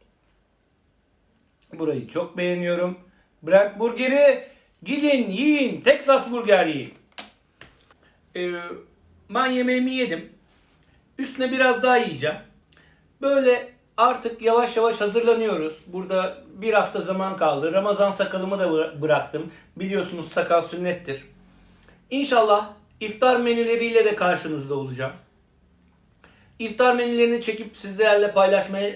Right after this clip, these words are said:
çalışacağız. Özellikle bu fast food'ların çıkarttıkları i-, iftar menülerini size tanıtmak istiyorum. Ramazan'da iftar menüleriyle görüşmek üzere. Burada özellikle arkadaşlarla konuştuk. İftar saatlerinden sonra yayınlayacağız. Gündüz yayınlamayacağız ki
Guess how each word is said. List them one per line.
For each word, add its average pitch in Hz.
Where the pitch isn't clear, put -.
çalışacağız. 160
Özellikle 180
bu 175
fast 180
food'ların 170
çıkarttıkları 156
i-, -
iftar 196
menülerini 180
size 165
tanıtmak 160
istiyorum. -
Ramazan'da 277
iftar 277
menüleriyle 262
görüşmek 262
üzere. 285
Burada 285
özellikle 277
arkadaşlarla 262
konuştuk. 262
İftar 294
saatlerinden 269
sonra 240
yayınlayacağız. 220
Gündüz 247
yayınlamayacağız 262
ki 302